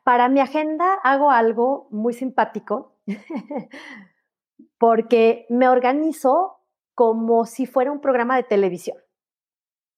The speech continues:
Mi tiempo lo divido en segmentos y en esos segmentos no hago otra cosa más que el tema para el que decidí, eh, en, en el que decidí que me voy a enfocar en ese momento, ¿no?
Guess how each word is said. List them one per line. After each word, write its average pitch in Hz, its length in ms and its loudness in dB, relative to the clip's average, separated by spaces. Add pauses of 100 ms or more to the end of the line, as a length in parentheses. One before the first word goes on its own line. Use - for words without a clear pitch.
(120)
Mi 240 320 -4
tiempo 294 360 0
lo 320 140 0
divido 247 340 2
en 262 80 0
segmentos 220 760 -2 (540)
y 214 140 2
en 247 100 2
esos 294 240 -2
segmentos 254 600 0
no 262 160 0
hago 294 400 -4
otra 330 400 0
cosa 269 500 -2 (220)
más 233 400 -2
que 302 360 -4 (240)
el 233 300 0
tema 269 320 0
para 233 200 0
el 214 200 -2
que 214 140 0
decidí, 226 760 -2 (640)
eh, 185 480 2
en, 208 280 -2
en 214 80 2
el 214 100 -2
que 226 80 0
decidí 226 340 0
que 277 120 -4
me 254 100 0
voy 240 80 4
a 254 60 -2
enfocar 226 280 -4
en 240 100 0
ese 233 140 -4
momento, 180 440 -4
¿no? 180 180 -20